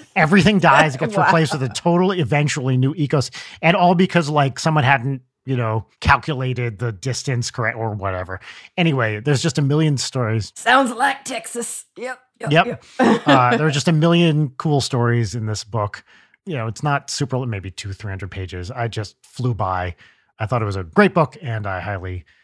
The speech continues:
Speaker 2: recommend it, especially if people are interested in, you know, math, science,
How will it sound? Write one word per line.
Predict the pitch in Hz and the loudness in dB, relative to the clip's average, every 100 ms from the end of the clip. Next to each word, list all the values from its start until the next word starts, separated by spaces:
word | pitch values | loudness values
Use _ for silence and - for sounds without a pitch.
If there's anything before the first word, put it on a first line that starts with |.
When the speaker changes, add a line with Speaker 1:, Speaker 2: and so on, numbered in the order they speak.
| _ | _
Speaker 2:
recommend | 110 98 107 92 | -8 -6 -6 -8
it, | 90 | -10
especially | 92 - 92 - 90 | -12 -10 -12 -10 -12
if | 85 _ _ | -14 _ _
people | 120 117 | -6 -4
are | |
interested | 110 107 104 - 98 | -6 -4 -6 -6 -8
in, | 151 | -4
you | |
know, | 165 110 - _ _ _ _ _ _ | 0 0 -2 _ _ _ _ _ _
math, | - 107 95 - | -4 -4 -4 -8
science, | 98 87 87 - | -10 -10 -12 -14